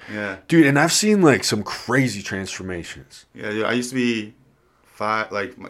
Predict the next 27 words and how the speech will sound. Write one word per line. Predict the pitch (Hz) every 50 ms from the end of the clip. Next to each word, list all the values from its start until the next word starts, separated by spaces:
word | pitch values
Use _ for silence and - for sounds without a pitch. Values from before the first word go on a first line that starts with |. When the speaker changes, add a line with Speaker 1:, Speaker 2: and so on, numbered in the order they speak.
| 92
Speaker 1:
my | 104 120 120 113
junior | 104 104 120 123 131
year, | 127 117 113 110 110 101
I | 98 101
was | 98 -
five-foot-five. | - 104 104 104 104 - 117 - - - 95 92 90 92 90 90 -
Right | 90 95
now, | 95 98
I'm | 95 -
five | - 92 92 -
seven | - 90 87
and | 85 82
a | 82
half. | 85 82 82 80 - _ _ _ _
Speaker 2:
Yeah. | - 95 92 87 80 76 73 - _
Speaker 1:
So | _ - 98 92
I | 87
was | 85 - -
five-foot-five, | - 104 110 110 110 127 - - - 98 95 92 95 95 92 - _ _ _ _ -
and | 95 95
I | 92
was | 90 - -
two | - - 113
hundred | 104 104 101 101
and | 98 92
twelve | - 98 92 92
pounds. | - 90 85 85 87 87 - -